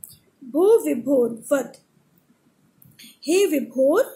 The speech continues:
हो", यहाँ पर संबोधन का प्रयोग हुआ है, "हे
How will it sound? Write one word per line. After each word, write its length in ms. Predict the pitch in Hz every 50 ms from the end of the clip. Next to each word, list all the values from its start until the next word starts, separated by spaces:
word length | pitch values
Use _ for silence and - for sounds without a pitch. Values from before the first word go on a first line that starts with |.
| - _ _ _ _ _ _ _ -
हो", 260 | 269 302 262 208 - -
यहाँ 280 | 240 254 247 254 277 277
पर 200 | 294 339 427 453
संबोधन 640 | - - 285 262 262 262 277 277 294 359 311 302
का 100 | 285 302
प्रयोग 400 | 285 294 - 285 269 254 247 233
हुआ 160 | 240 233 226 -
है, 180 | - - 240
"हे 260 | 233 269 294 320 359